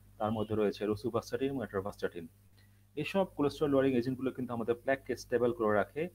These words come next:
যার দরুন প্লাক প্রোগ্রেস না করলে কিন্তু ব্লক হওয়ার সম্ভাবনা একটা অনেকটা কমে আসে। তো এগুলো কিন্তু প্লাক, প্লাক স্টেবিলাইজিং এজেন্ট, যেটা আমাদের প্রয়োগ করি। তৃতীয়ত, আমরা তাকে বিটা ব্লকার জাতীয় ওষুধ প্রয়োগ করি, যেটা আপনারা জানেন bisoprolol, metoprolol নামে বাজারে পাওয়া যায়, যেগুলো আমাদের হার্ট রেট কমিয়ে আমার হার্টের অ্যাক্টিভিটি কম রেখে হার্টকে রেস্ট দিয়ে রাখে, যার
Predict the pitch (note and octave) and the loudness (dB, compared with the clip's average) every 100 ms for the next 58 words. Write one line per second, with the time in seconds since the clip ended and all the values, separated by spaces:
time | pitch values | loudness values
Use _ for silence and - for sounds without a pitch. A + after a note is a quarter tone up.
0 | - - - B2 A#2+ C3 B2 C#3+ D3 - | -12 -20 -2 0 2 0 0 0 0 0
1 | C3 C3+ C#3 C3+ B2 B2+ A#2 B2 A2 A2 | 2 2 0 0 -2 -2 -2 -4 0 0
2 | G#2+ A#2+ - A2+ A2 G#2 A2 G#2 - A2 | 2 -4 -4 -6 -4 -2 -2 -4 -2 -2
3 | G2 F2+ - - - - - - - C3 | -2 -4 -8 -16 -18 -20 -20 -6 0 0
4 | D3 - C#3 C3 C3+ C3 - - C#3 C#3 | 0 -2 -4 0 2 2 -2 -6 0 0
5 | C#3 - B2+ A#2 G#2+ A#2+ G#2+ C3 D3 A#2+ | 0 -2 0 2 0 0 -2 -2 -2 -2
6 | A2+ G#2 G#2 G#2 G2+ - B2+ F#3+ - - | 0 0 0 0 -2 -2 -6 -6 -12 -20
7 | - - E3 G#3+ G#3 F3 C#3+ C#3+ C#3 C3 | -12 -6 -2 0 2 2 2 0 0 0
8 | A#2+ C#3+ E3 D3+ C3+ C3+ - A#2 - - | -2 -2 -2 -2 -2 -4 -2 -4 -6 -8
9 | A2+ G#2+ - A#2 A#2 G#2+ G#2 G#2+ G2+ G#2+ | -2 -2 -2 -6 -4 -4 -2 -4 -2 -2
10 | G#2+ G#2+ - A#2+ A2+ G#2 G#2 G2+ G2+ - | -2 -4 -2 -2 0 2 2 2 -2 -12
11 | - - - A#2+ A#2+ B2 A#2+ A2 A2 G2+ | -20 -16 -4 -2 -2 0 0 0 -2 0
12 | G2 G#2 G#2+ G2+ D#3+ D#3 B2+ B2 A#2 A#2 | 0 0 2 0 0 -2 -2 0 -2 -2
13 | - A#2+ - A#2+ - A#2+ C3 D#3+ B2 A2 | 0 0 0 -4 -2 -2 -2 -4 -4 -4
14 | A2+ G#2 G#2+ G#2 - A2 - A#2+ B2 B2 | 2 2 4 0 -2 -6 -6 -10 -6 -4
15 | A#2 A#2 - D3 A#2 - A2 G#2 - A#2 | 0 -2 -2 -4 -4 -2 0 0 0 0
16 | G#2+ G2+ F3 C3 | 2 0 -4 -2